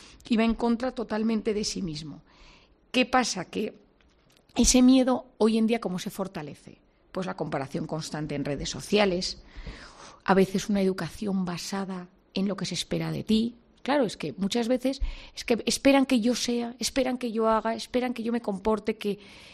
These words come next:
y entonces hay tal presión para,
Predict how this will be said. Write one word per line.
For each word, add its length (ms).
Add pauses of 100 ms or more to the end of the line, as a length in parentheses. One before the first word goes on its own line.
(140)
y 60
entonces 400 (420)
hay 180
tal 360
presión 720 (480)
para, 400